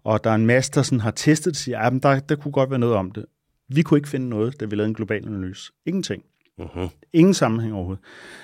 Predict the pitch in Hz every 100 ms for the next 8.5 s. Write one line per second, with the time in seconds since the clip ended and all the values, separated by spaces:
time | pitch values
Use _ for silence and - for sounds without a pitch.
0 | - - 123 120 120 160 151 - - 160
1 | 156 165 135 113 - 101 95 _ - 98
2 | 87 87 _ _ _ _ _ - 165 185
3 | 151 117 104 107 123 175 180 - 104 92
4 | 95 - _ - - 143 160 160 139 135
5 | 135 135 - 123 123 - 113 104 - -
6 | 135 127 127 104 92 85 _ 110 95 156
7 | 123 165 147 - _ - - - - _
8 | _ _ 123 107